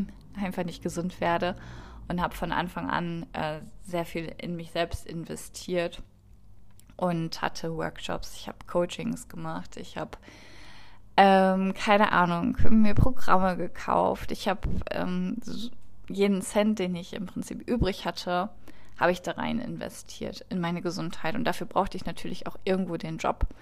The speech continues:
um Schulden abzubezahlen und um gleichzeitig, ähm, ja, gesund zu werden.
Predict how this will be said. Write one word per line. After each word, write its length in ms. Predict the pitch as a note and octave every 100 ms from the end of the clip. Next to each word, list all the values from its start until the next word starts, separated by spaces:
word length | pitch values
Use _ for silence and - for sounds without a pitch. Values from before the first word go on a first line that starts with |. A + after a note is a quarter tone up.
| - - -
um 140 | - F3+
Schulden 320 | G3+ G3 F#3+
abzubezahlen 1000 | F3 - - A#3 - F#3+ F3+ E3+ F3 - -
und 300 | F#3 F#3+ -
um 160 | F3
gleichzeitig, 1040 | E3+ E3 E3 - E3 D#3+ - E3 D#3 - - -
ähm, 420 | D#3+ D#3 F3 F#3 - - - - - - - - - -
ja, 260 | F#3 E3+ - - -
gesund 400 | F3 F3+ G#3 A3
zu 180 | - C3
werden. 440 | A2+ A#2 - -